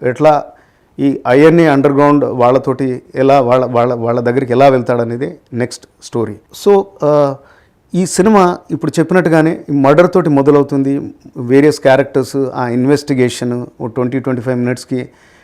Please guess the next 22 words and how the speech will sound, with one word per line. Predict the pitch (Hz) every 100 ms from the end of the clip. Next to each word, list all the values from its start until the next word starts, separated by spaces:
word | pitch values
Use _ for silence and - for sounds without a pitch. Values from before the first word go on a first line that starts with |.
| _ _
డెవిల్ | 127 120 123 135 123
ఎంట్రీ, | 123 120 120 113 -
ఇలా | 143 151
స్లోగా | 143 - 135 156 170 175
మనం | 160 143
కథలోకి | 127 139 131 123
వస్తాం. | 120 123 127 - _ _ _ _ _ 156
So, | 151 143 - -
నెక్స్ట్ | 131 147 151 - 170 156 -
ఒక | 143 147
హాఫ్ | 127 131 143
అన్ |
అవర్ | 143 143
పాటు | 135 131 143 131 - _ _
ఈ | 151
థ్రిల్లర్ | 139 139 151 165 156
ఇన్వెస్టిగేటివ్, | 139 139 135 131 120 127
అంటే | 120 131 131
ఈ |
క్వశ్చన్స్, | 123 135 123 139 135
ఈ | 131 127
పరిశోధన | 120 127 - 135 131 127 131